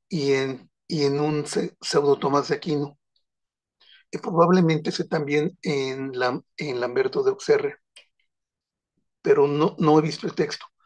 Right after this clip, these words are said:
De los tres textos de Aqu-, Aquino, Sherwood e Hispano, el único que presenta dicciones es Santo Tomás.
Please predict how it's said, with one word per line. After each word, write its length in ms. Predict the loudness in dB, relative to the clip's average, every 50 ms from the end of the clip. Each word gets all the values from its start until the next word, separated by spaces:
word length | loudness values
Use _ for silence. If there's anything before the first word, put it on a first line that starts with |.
| _ _ _ _ _ _ _ _ _ _ _ _ _ _ _ _ _ _ _ _ _ _ _ _ _ _ _ _ _ _ _ _ _ _ _ _ _ _ _ _ _ _ _ _ _ _ _ _ _ _ _ _ _
De 220 | 0 4 4 4
los 260 | 6 4 2 0 0 _
tres 560 | 0 4 6 6 6 4 2 0 -8 _ _ _
textos 580 | _ 2 2 2 2 -4 -4 -2 0 0 0 0
de 300 | 0 0 0 2 2 2
Aqu-, 240 | 2 0 0 -10 -12
Aquino, 400 | -10 -6 -4 -2 0 0 0 -2
Sherwood 440 | -2 -2 -2 -2 -2 -2 -10 -12 _ _
e 500 | -10 -10 _ -14 -16 _ _ _ -6 -6
Hispano, 440 | -6 -4 _ -4 -4 -4 -4 -8 -12 -16 _ _ _ _ _ _ _ _ _ _ _ _ _ -20 -20 -20 -20 -18 -18 -20 -20 -20 _ _ _ _
el 200 | -2 -2 2 4
único 420 | 4 4 4 4 4 2 0 0 _
que 260 | 0 2 2 2 2
presenta 520 | -2 -6 -8 -4 -4 -4 -4 2 2 2
dicciones 760 | 2 2 -6 -6 -8 -6 -4 -4 -2 -2 -2 -4 -4 -12 -12
es 440 | -8 -4 -2 -2 -2 -2 -4 -8 -12 _
Santo 340 | -6 -6 -6 -4 -4 -6
Tomás. 520 | -6 -4 -2 0 0 -2 -2 -8 -18 _